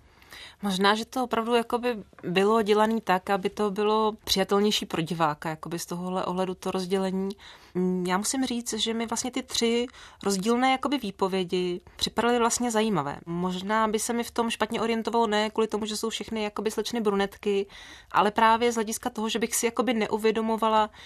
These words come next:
třeba dobře odlišnosti charakteru těch postav, které jako spousta věcí spojuje. Nespojuje jenom ta škola, kde všichni studují vlastně různé obory. To je taková jako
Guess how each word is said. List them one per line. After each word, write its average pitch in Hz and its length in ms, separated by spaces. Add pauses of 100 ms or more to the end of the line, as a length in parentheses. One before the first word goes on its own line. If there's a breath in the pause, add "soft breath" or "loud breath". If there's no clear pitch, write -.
(180 loud breath)
třeba 226 300
dobře 226 500 (360 loud breath)
odlišnosti 220 520
charakteru 202 600
těch 208 160
postav, 196 380
které 180 260
jako 202 200
spousta - 320
věcí 202 200
spojuje. 214 300
Nespojuje 202 380
jenom 180 220
ta 185 80
škola, 170 460 (340 loud breath)
kde 170 200
všichni 180 420
studují 180 420
vlastně 175 340
různé 170 360
obory. 165 400 (140)
To - 80
je 156 40
taková 160 300
jako 175 220